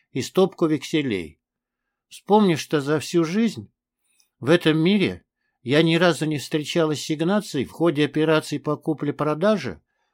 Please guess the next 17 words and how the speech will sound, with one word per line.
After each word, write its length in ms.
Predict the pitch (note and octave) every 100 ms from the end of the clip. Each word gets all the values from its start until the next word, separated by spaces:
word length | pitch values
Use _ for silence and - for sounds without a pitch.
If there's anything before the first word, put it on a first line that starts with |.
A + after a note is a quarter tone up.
| _
у 80 | A2+
меня 260 | C3 F3 E3+
зародилось 640 | E3 E3 D#3+ F3+ E3+ -
смутное 480 | D#3+ F3+ F3 D#3+ C#3+
сомнение, 760 | F3 F3 G3+ G#3 C3 F#2 E2 _ _ _ _
и, 120 | C3
сославшись 680 | A#2 D3 C3 F3 E3 D#3 -
на 140 | D#3+
то, 320 | D#3 A3 A3+ - _ _
что 180 | - D3
я 200 | D3+ E3
не 140 | D#3
местный, 440 | D#3 E3+ D3+ D3 C#3+
а 40 |
с 100 | B2+
дикого 400 | B2 D#3 D#3 D3+
поля, 500 | D3 G3 A3 C3 E2